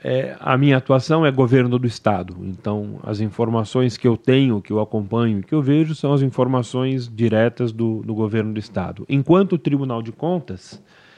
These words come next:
é, haverá nos próximos anos, é, uma disponibilização muito grande de informações sobre a administração pública dos municípios e do próprio governo do Estado. Aliás, o governo do Estado já publica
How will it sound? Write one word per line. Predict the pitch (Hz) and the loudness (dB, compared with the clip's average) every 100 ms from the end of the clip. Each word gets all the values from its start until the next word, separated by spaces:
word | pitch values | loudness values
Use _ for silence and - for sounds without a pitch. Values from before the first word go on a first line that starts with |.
| - _ _ - | -20 _ _ -2
é, | 104 | 0
haverá | - 131 131 135 127 165 | 2 4 4 4 4 2
nos | 143 120 | 0 -4
próximos | - 127 123 - 113 101 | 0 2 2 -2 -6 -2
anos, | 120 147 160 160 - _ _ _ _ _ _ | 0 0 -2 -6 -16 _ _ _ _ _ _
é, | - 98 | -6 -2
uma | - 151 | 2 2
disponibilização | 143 - 147 139 143 131 131 - 151 | 2 0 0 2 4 4 2 2 0
muito | 143 165 175 160 | 2 2 0 2
grande | 127 127 135 143 160 190 220 | 4 6 4 2 0 -4 -6
de | 135 123 | -8 -2
informações | 151 156 143 135 135 117 - 143 175 190 | -2 0 2 2 2 0 0 0 0 -2
sobre | - - - 147 156 147 | -6 -8 0 0 2 0
a | |
administração | 143 139 135 123 127 120 - 143 147 | 0 -2 -4 -4 -2 -2 -2 -2 -2
pública | - 131 131 143 143 143 143 139 _ _ _ | 2 2 2 -2 -2 -2 -2 -6 _ _ _
dos | 123 117 | -4 -4
municípios | 123 113 104 127 135 139 123 | -4 -4 -6 -4 -4 -4 -6
e | 120 | -6
do | 117 | -6
próprio | 107 117 110 117 | -4 -4 -4 -6
governo | 113 110 107 107 | -6 -4 -6 -6
do | 107 | -10
Estado. | - 95 143 - | -10 -14 -14 -10
Aliás, | 165 208 208 - | -4 -4 -4 -10
o | 175 | 0
governo | 175 160 180 | 4 4 2
do | 147 | 0
Estado | 139 170 180 | -2 0 0
já | 156 165 | 0 0
publica | 160 156 117 123 - 101 | 0 -2 0 0 -2 -10